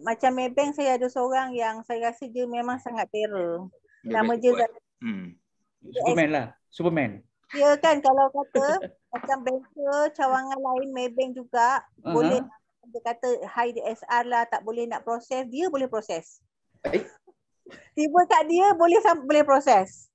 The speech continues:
Speaker 3: Magic lah tu. <laughs>
Speaker 2: Sebab kadang-kadang,
Speaker 1: Ah.
Speaker 2: uh, ka-, macam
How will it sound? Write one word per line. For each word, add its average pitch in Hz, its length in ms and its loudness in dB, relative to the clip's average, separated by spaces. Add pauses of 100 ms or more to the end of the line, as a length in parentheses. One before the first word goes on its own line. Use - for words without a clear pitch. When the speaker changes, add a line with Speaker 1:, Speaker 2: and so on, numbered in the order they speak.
Speaker 3:
Magic 151 400 -6
lah 190 160 -2
tu. 247 100 -8 (640)
<laughs> - 600 -6
Speaker 2:
Sebab 143 180 0
kadang-kadang, 156 520 4 (220)
Speaker 1:
Ah. 151 100 -6 (160)
Speaker 2:
uh, - 20 2 (120)
ka-, 123 340 -12
macam 147 300 0